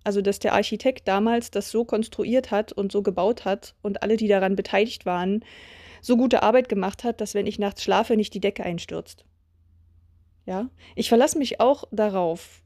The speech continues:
zum Thema Einsturz, wenn ich spazieren gehe in einem Wald, dass die Bäume einfach da stehen bleiben, wo sie stehen. Wenn jetzt nicht gerade ein Unwetter ist, was vielleicht wahrscheinlicher mei-, macht, dass da mal ein Ast runterkommt. Doch im Grunde genommen verlasse ich mich darauf, dass die Bäume genau das tun, was sie sonst auch tun.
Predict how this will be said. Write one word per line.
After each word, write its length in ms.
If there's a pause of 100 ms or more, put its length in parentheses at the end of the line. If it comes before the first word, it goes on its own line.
(140)
zum 200
Thema 200
Einsturz, 600
wenn 160
ich 100
spazieren 500
gehe 220
in 80
einem 240
Wald, 320
dass 160
die 100
Bäume 300
einfach 300
da 100
stehen 300
bleiben, 280
wo 100
sie 120
stehen. 380 (640)
Wenn 100
jetzt 180
nicht 180
gerade 360
ein 160
Unwetter 540
ist, 260
was 260
vielleicht 360
wahrscheinlicher 720
mei-, 380
macht, 360
dass 160
da 100
mal 120
ein 140
Ast 280
runterkommt. 680 (1200)
Doch 140
im 140
Grunde 260
genommen 220
verlasse 300
ich 80
mich 140
darauf, 380
dass 160
die 120
Bäume 300
genau 220
das 180
tun, 220
was 140
sie 100
sonst 300
auch 160
tun. 340